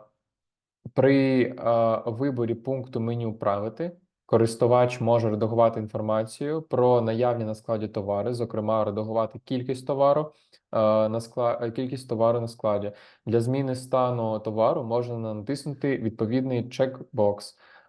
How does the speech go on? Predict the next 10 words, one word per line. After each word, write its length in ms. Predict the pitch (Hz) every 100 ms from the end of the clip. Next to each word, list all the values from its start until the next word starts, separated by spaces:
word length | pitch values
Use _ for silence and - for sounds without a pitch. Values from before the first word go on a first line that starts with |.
| -
А 360 | 107 104 101 101
при 220 | 113 117
цьому 380 | 117 110 123 -
у 140 | 127
випадку 760 | 117 120 120 120 - 110 107 107
зміни 400 | 110 113 120 113
стану 560 | 113 - 120 117 107 104
товару 680 | - 101 104 104 123 135 -
на 240 | 120 113
продано 600 | 104 117 107 113 143 165